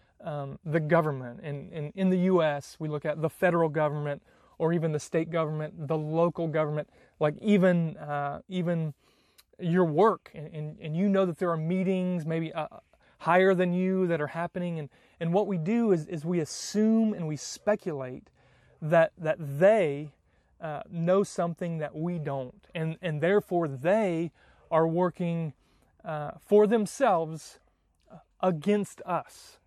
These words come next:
right? Um, and look, this is not a political statement. I, I'm not making a, a timely, uh, political statement. You can think whatever you want to think about any of that stuff, but, but here's the thing. We,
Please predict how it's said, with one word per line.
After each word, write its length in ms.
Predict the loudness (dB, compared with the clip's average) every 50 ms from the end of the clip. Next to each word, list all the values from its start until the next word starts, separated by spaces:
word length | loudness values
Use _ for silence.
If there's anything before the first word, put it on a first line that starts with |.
| _ _
right? 280 | 0 0 0 0 -2 -8 -16 _ _ _ _ _ _ _ _ _ _ -4
Um, 300 | 0 2 2 2 0 -4 -10 _ _ _ _ 0
and 220 | 0 2 2 2
look, 220 | 2 2 2 4 4
this 180 | 2 2 4
is 80 | 2 2
not 220 | 4 4 4 2 0
a 120 | -4 -4
political 640 | -4 -4 -6 -4 -2 -2 -4 -4 -4 -6 -6 -6 -8 -10
statement. 580 | -12 -8 -6 -6 -6 -6 -10 -16 -18 -18 -14 -12
I, 120 | -12 -10 -6
I'm 100 | -4 -2
not 160 | -2 -2 0
making 360 | 0 0 0 0 0 -2 0 0
a, 140 | 0 -2 -2
a 60 | -4 -2
timely, 580 | 2 4 4 6 4 4 2 0 0 -2 -2 -6 _ _ _ _ _ _ _
uh, 140 | -6 -6 -4
political 380 | -2 0 0 0 2 0 -2
statement. 540 | -6 -2 -2 -2 -2 -2 -4 -6 -8 -6 -4
You 160 | -2 -2 -2
can 340 | 0 0 -2 -2 -4 -6 -10 -12 _
think 240 | 2 2 2 4 4
whatever 220 | 2 2 4 2
you 220 | 0 0 -2 -4 -6 -6
want 240 | 0 2 2 2
to 40 | 2
think 260 | 0 0 -2 0 0
about 280 | 0 0 2 0 0 0
any 120 | -2 -2
of 60 | 0 0
that 180 | 0 -2 -2
stuff, 280 | -2 0 2 2 2 0 -2
but, 140 | -4 -6 -6 _ _ _ _ _ _ _ _ 0
but 140 | 0 0
here's 240 | 2 2 2 2 2
the 100 | 0 -2
thing. 280 | -2 -2 -2 -2 -2 -2
We, 220 | 0 0 0 0